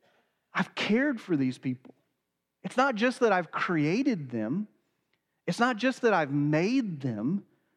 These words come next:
I didn't just say, "Be born," and then I walked away and said, "Give it, you know, give it your best go. I'm done." No, God has continued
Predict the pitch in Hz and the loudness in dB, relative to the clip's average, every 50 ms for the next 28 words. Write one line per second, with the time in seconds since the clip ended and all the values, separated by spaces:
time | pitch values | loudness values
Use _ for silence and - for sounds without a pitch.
0 | _ _ _ _ _ _ _ - 185 240 294 269 240 196 214 185 - - _ _ | _ _ _ _ _ _ _ 0 2 2 4 2 2 2 0 -2 -4 -10 _ _
1 | _ _ _ - - 240 226 190 160 - - _ _ _ _ - - - 143 131 | _ _ _ -2 2 4 4 4 2 -2 -6 _ _ _ _ -18 -16 -4 0 2
2 | 214 233 233 185 151 135 180 175 214 254 262 208 165 156 160 175 175 156 175 196 | 2 2 0 -2 0 2 2 4 4 4 4 4 2 2 0 -2 -2 0 0 2
3 | 196 170 151 151 165 185 220 240 240 - - 208 175 151 156 170 185 233 233 220 | 2 2 0 0 2 2 2 0 0 0 0 2 2 4 4 4 4 4 2 2
4 | 175 160 156 160 - - 185 170 160 147 151 - 151 147 - _ - 143 127 139 | 0 0 -2 -2 0 2 2 2 0 -2 -8 -16 -18 -18 -18 _ -20 -8 0 2
5 | 202 233 233 233 208 - - - - 175 170 165 143 143 185 214 233 254 208 185 | 2 4 4 2 0 0 -4 -6 0 2 2 2 2 2 0 0 0 0 0 0
6 | 175 165 202 214 208 - 151 139 165 180 233 240 202 175 170 165 151 135 170 196 | 0 2 2 2 0 0 -2 0 2 4 4 4 2 2 0 0 0 2 2 2
7 | 262 226 156 135 143 175 185 - - - - 190 226 226 196 165 143 180 214 226 | 2 2 0 -2 -4 -6 -8 -12 -16 -2 2 4 4 4 2 0 0 2 2 2
8 | 247 254 247 220 - - - - 240 226 196 - - - 220 214 202 - - - | 2 0 0 -2 -6 -6 -2 0 2 2 0 0 -2 0 0 0 0 -4 -8 -12
9 | - - 233 254 294 320 302 269 226 185 151 135 131 | -4 0 2 2 4 4 2 2 2 2 0 0 -2